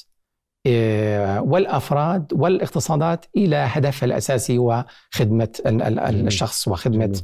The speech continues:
Speaker 1: الإنسان، لأنه بالنهاية هذا هو المغزى، آه، من، آه،
Speaker 2: إذن،
Speaker 1: من،
Speaker 2: إذن
Speaker 1: من
Speaker 2: دكتور، ليس
Speaker 1: الاقتصاد.
Speaker 2: تحقيق الرفاهية الذي
Speaker 1: نعم.
Speaker 2: كان يتحدث عنه في النظم الاقتصادية، أن الغاية هي تحقيق الرفاهية،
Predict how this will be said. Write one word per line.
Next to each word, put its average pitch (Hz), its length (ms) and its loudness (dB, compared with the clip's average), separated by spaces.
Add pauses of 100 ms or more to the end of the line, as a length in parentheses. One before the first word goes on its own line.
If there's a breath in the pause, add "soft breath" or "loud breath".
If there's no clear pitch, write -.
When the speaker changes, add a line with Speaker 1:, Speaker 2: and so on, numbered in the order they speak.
(300 soft breath)
Speaker 1:
الإنسان، 123 600 2
لأنه 135 240 0
بالنهاية 120 600 2 (300 soft breath)
هذا 123 200 2
هو 117 160 2
المغزى، 113 580 0 (100)
آه، 120 140 0
من، 110 420 0
آه، 104 300 0
Speaker 2:
إذن، 156 120 2
Speaker 1:
من، 151 160 2
Speaker 2:
إذن 185 220 4
Speaker 1:
من - 20 4
Speaker 2:
دكتور، 214 320 2
ليس 226 220 2
Speaker 1:
الاقتصاد. 196 60 0
Speaker 2:
تحقيق - 380 -2
الرفاهية 131 1040 2
الذي 117 340 2
Speaker 1:
نعم. 110 140 2
Speaker 2:
كان 117 520 2 (100)
يتحدث 110 720 -2
عنه 107 320 2
في - 120 -6
النظم 110 380 2
الاقتصادية، 95 960 -2 (600 loud breath)
أن 117 180 2
الغاية 127 460 2
هي 120 220 2
تحقيق 123 480 -2
الرفاهية، 107 920 0